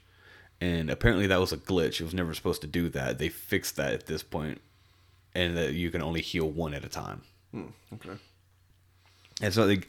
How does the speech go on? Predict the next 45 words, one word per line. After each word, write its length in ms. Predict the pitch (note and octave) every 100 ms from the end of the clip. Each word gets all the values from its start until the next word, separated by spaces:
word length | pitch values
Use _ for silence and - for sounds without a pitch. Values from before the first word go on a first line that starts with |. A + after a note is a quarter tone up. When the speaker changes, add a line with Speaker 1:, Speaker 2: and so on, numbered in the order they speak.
| - - - -
Speaker 1:
thought 180 | - G2
that, 160 | F2+
I 60 | D#2
mean, 380 | G2+ F#2+ F2 -
they're 240 | - F#2+ F#2
listening. 460 | G2 - - - - _ - A2
Speaker 2:
Yeah, 100 | F2
Speaker 1:
And 120 | F2+
so 120 | B2+
Speaker 2:
well, 40 | F2
Speaker 1:
they're, 100 | F2
Speaker 2:
that's 140 | -
a 20 |
bunch 180 | - -
of 80 | -
stuff. 240 | - G#2+ - -
Speaker 1:
I 100 | F2+
thought 160 | F#2+ F2+
that 120 | F2+
was 140 | F2
pretty 220 | - F#2+
cool 200 | F2 G2 F2+
that, 140 | F2+
you 140 | E2 F2+
know, 160 | E2
that 240 | D#2+ D#2+ -
we, 280 | F2+ E2+ F#2+
we, 100 | G#2+
at 40 |
least 240 | A2+ A#2 A2
we 80 | G#2+
got 140 | G2+
to 40 |
play 140 | F#2+ G2
the 120 | F2+
best 280 | E2+ F#2+ -
version 380 | E2+ F2+ E2+ E2+
of 160 | - E2
the 80 | E2
game. 120 | E2
Anyone 280 | D#2+ F#2 F2
who 60 |
plays 240 | E2+ F#2+ D#2+
it 60 |
now 240 | D2+ E2